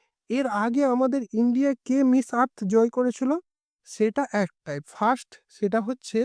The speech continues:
নীলন ফারিয়া। তিনি প্রথম ভারতের মিস ওয়ার্ল্ড খেতাব পেয়েছিলেন, সেটা দু হাজার দশ সালে। এটা মনে রাখবে। এরপরেও সব থেকে গুরুত্বপূর্ণ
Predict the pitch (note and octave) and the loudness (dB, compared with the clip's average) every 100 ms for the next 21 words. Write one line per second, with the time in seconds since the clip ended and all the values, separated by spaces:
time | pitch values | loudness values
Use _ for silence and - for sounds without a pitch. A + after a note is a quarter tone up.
0 | D4 _ _ _ _ _ _ _ _ _ | -4 _ _ _ _ _ _ _ _ _
1 | - F#3 G3 A#3 B3 C#4+ C#4 - A3 G3+ | -2 4 4 4 4 2 0 -2 -2 0
2 | D3+ C#3 - A3 A#3+ C#4+ - A#3+ B3 - | -2 -6 -6 -2 0 -2 -4 -8 -6 -2
3 | C#4+ D4 _ - E3 E3 G#3 A#3 C4+ B3 | -2 -2 _ -14 -8 -4 -4 -4 0 2
4 | A#3+ - A#3+ A3 C#4 - _ _ _ - | 2 0 -2 -2 -2 -6 _ _ _ -8
5 | A3 A#3 A#3 G3+ F3+ - D3 C#3 C#3+ _ | -2 -2 0 4 4 2 -6 -6 -8 _
6 | - - G#3 A#3+ G3 G3+ F3 G#3 B3+ G#3 | -16 -6 -2 -2 0 0 0 0 -2 0
7 | A3 A3 - D#3+ C3+ C3+ _ _ _ _ | -2 -2 -4 -8 -8 -10 _ _ _ _
8 | _ - F#3+ A#3+ G#3+ A3 B3 B3 A3 F3+ | _ -10 0 4 6 6 4 2 0 0
9 | F3+ B3+ _ _ _ _ _ - A#3+ C#4 | 0 0 _ _ _ _ _ -6 -2 -2
10 | _ B3 A#3+ G#3+ G#3+ C#4 - - A#3 A#3+ | _ 0 2 2 0 -6 -16 -4 -2 -2
11 | - C4+ C4+ A3+ A#3 A#3+ - C4+ A#3 A3 | -6 -4 -4 2 2 2 -2 -6 0 0
12 | F#3 G3 | 0 -2